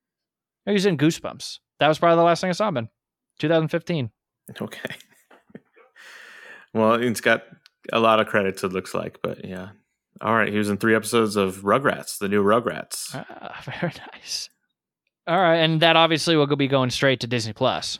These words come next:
Speaker 2: Yeah, that is a Disney Plus
Speaker 1: On
Speaker 2: original.
Speaker 1: November
Speaker 2: They,
Speaker 1: twelfth.
Speaker 2: they need to, uh, you know, get some good stuff out there. So,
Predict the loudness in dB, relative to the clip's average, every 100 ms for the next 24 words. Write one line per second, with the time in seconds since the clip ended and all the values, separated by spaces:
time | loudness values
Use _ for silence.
0 | _ 2 4 4 2 0 0 0 0 -2
1 | 0 0 0 0 0 2 2 2 2 2
2 | 4 2 0 -6 -18 -20 -20 -16 0 4
3 | 6 4 2 2 4 6 6 4 0 2
4 | 2 0 -8 _ -12 0 0 0 -6 0
5 | 0 2 0 2 2 2 2 2 0 -2
6 | -2 -2